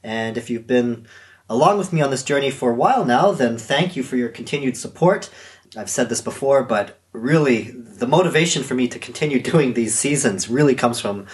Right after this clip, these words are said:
my listeners, because it can't all come from myself. So the emails, the feedback that I receive from you guys, this definitely motivates me and keeps me going. So thank you very much. Let's start talking about this season. I know I say this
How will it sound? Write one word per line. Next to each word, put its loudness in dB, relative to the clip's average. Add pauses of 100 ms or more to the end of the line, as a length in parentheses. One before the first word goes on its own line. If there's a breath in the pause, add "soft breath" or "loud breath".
(120)
my 0
listeners, 0
because -8 (420 loud breath)
it -6
can't 2
all 0
come -4
from -4
myself. -2 (140)
So 0
the -2
emails, 6
the -4
feedback 2
that 2
I 6
receive 2
from -6
you 0
guys, 0 (240 loud breath)
this 0
definitely 4
motivates 4
me -2
and -4
keeps -8
me -6
going. -8
So -14
thank -6
you -12
very -6
much. -12 (500 loud breath)
Let's -2
start 0
talking 2
about 2
this -2
season. 4
I 4
know 2
I 4
say 0
this -2